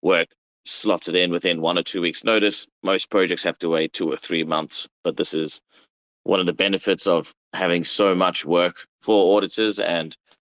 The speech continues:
helping so many projects consolidate all their auditing work into one gives us economies of scale. So that's great. Um, once we've got the all clear from the auditors, that's when we will start pushing things to mainnet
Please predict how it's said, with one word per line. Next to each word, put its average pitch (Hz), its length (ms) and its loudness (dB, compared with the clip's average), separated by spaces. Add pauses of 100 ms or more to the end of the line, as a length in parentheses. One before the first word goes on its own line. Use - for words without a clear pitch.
(160)
helping 87 300 0
so 101 200 0
many 90 200 0
projects 82 760 -2
consolidate 85 640 0
all 82 260 2
their 80 240 0 (360)
auditing 87 400 0
work 82 260 -2
into 78 180 -8
one 87 360 -2 (360)
gives 82 200 -2
us 80 340 0
economies 85 480 -4
of 73 80 -6
scale. 76 420 -2 (760)
So - 160 2
that's 80 160 0
great. 85 420 0 (240)
Um, 82 420 -2 (440)
once 101 340 0
we've 95 500 -2 (300)
got 107 220 0
the 82 80 0 (100)
all 95 240 4
clear 92 320 0
from 87 180 -8
the 87 100 -2
auditors, 101 360 0
that's 98 220 -4
when 87 180 -4
we 82 140 -2
will 80 320 -2 (440)
start 80 340 0
pushing 82 360 0
things 78 320 -2
to 73 100 -8
mainnet 87 640 -2